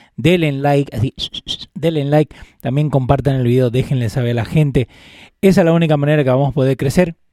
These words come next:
Pedro, yo, Los Radio, todo lo que estamos haciendo acá, Dando Fuete Show, es la única manera que podemos crecer. Si ustedes le dan compartir los videos, si ustedes le dejan a saber a la gente que baje la aplicación de Los Radio, eh, estamos trabajando para que la aplicación juegue, eh, juegue, para que la aplicación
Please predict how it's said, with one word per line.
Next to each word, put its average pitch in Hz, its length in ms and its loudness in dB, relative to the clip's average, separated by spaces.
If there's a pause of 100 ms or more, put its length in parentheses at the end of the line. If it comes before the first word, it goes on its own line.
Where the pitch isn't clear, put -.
(520)
Pedro, 160 380 2
yo, 151 300 4
Los 127 160 2
Radio, 143 360 2
todo 151 100 0
lo 147 80 4
que 139 60 2
estamos 139 240 -2
haciendo 143 160 -2
acá, 151 220 0
Dando 135 220 0
Fuete 135 300 0
Show, 151 240 0 (300)
es 147 100 -2
la 147 80 2
única 160 240 0
manera 135 260 -2
que 123 80 -4
podemos 131 280 -2
crecer. 135 260 -4
Si - 120 -10
ustedes 180 300 0
le 151 100 0
dan 135 100 -2
compartir 123 440 -2
los 123 220 0
videos, 123 300 2
si - 100 -6
ustedes 170 400 0
le 139 60 0
dejan 135 240 -4
a 120 100 -4
saber 120 300 -4
a - 20 -4
la 117 100 -4
gente 131 220 -4
que 117 140 -2
baje 135 440 0 (360)
la 127 160 0
aplicación 143 560 0
de 131 80 2
Los 131 200 4
Radio, 120 460 0 (380)
eh, 117 400 0
estamos 175 320 2
trabajando 147 400 2
para 127 120 0
que 110 100 -4
la 110 40 -4
aplicación 117 480 -2
juegue, 139 600 0
eh, - 20 -8
juegue, 95 380 -8
para 127 160 -10
que 127 100 -8
la 127 80 -6
aplicación 131 760 -2